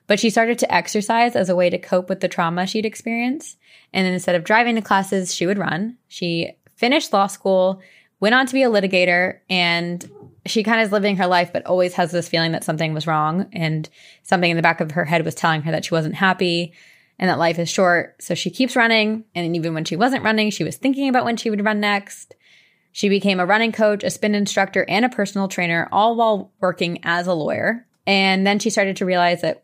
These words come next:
she wanted to feel empowered and impassioned every day, and exercise gave her that. She ran her first marathon in two thousand ten, and then in two thousand thirteen, her mom was diagnosed with multiple sclerosis.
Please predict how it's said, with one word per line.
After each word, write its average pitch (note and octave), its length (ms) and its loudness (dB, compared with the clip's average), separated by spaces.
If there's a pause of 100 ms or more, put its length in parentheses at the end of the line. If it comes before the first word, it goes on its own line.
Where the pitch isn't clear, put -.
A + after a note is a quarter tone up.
she - 180 -2
wanted F3+ 340 0
to F#3 100 -4
feel F3 240 0
empowered E3+ 500 0
and D#3+ 140 -2
impassioned E3 500 -2
every E3 240 -2
day, E3+ 380 2
and D#3+ 180 -6
exercise E3 560 -6
gave C4 200 4
her G#3+ 100 4
that. F#3 400 -2 (420)
She - 120 -4
ran F#3+ 160 2
her F#3 120 -2
first C4 280 0
marathon A3 380 0
in G#3+ 80 -2
two G3 120 -4
thousand G3+ 220 0
ten, F#3+ 500 -4
and F#3 160 -2
then F3+ 160 0
in F3 120 -4
two - 120 -6
thousand G3 280 0
thirteen, G#3+ 560 0
her G3 180 -4
mom G#3 220 2
was G3+ 100 0
diagnosed F3+ 480 0
with F3+ 180 -2
multiple G3 320 -2
sclerosis. F3+ 840 -2